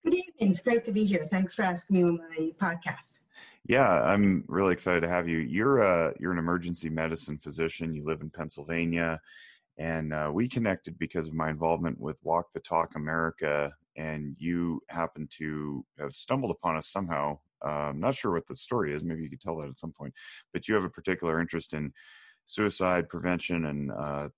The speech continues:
Speaker 2: s-, specifically suicide by firearm and how it affects the, the physician community. And,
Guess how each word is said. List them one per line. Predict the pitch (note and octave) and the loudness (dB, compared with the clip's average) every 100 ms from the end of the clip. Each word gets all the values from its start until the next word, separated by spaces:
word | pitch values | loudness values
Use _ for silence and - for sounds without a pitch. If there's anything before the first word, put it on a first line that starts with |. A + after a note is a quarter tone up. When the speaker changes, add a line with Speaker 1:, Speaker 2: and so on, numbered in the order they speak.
| _ | _
Speaker 2:
s-, | - - - | -20 -20 -18
specifically | - - F#2 F#2+ F2+ F2 D#2+ D#2 D2+ | -18 -10 -6 -4 -4 -4 -2 -2 -4
suicide | - E2+ E2 C#2 | -6 -6 -6 -6
by | C#2+ | -6
firearm | - G2+ F#2+ F#2 F2+ F2+ E2 | 0 2 2 2 2 2 0
and | C#2+ | -2
how | D2+ | -4
it | D2 | -4
affects | C#2 D2+ - - | -4 -6 -6 -6
the, | C#2+ C2+ - - | -6 -4 -8 -14
the | - _ _ | -20 _ _
physician | - D2 G3 G#2+ | -8 -4 -4 -4
community. | G2 G2 G2 F#2 F#2 F2+ F2+ D#2+ | -6 -4 -2 0 2 2 2 0
And, | C#2+ | -4